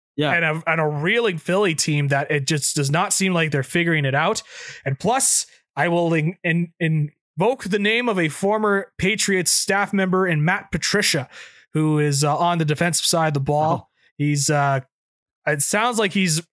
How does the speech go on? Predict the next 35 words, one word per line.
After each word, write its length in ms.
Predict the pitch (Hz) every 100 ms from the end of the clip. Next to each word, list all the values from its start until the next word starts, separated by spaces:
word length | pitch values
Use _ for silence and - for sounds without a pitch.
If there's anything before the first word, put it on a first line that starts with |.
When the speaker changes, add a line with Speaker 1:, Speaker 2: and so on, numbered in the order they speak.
| -
Speaker 2:
essentially 400 | 175 202 190 185
the 120 | 170
de 100 | 156
facto 380 | 147 175 175 170
defensive 380 | 147 147 156 143
coordinator, 460 | - 147 135 131 135
if 100 | 131
not 160 | 156
the 60 | 143
defensive 380 | 139 131 135 123
play 180 | 135 127
caller. 420 | 127 120 123 131 _ _ _ _ _
And, 340 | 143 143 139 135
uh, 220 | 131 131
we've 220 | 156 156
seen 240 | - 202 190
how 160 | 180
that 180 | 185 180
is 100 | 160
working 340 | 147 139 135 127
so 220 | - 131
far 320 | 151 135 131
as 180 | - 135
well 400 | 143 139 123 131 -
in 260 | 147 131 - -
Philly. 360 | 208 175 214 - - - - - -
And 140 | 160
so, 500 | - 196 190 190 180 - -
uh, 260 | 175 175 170
I 100 | 170
look 160 | 202 208
at 60 |
all 220 | 202 196 175
that, 320 | 170 208 214
and 300 | 170 160 147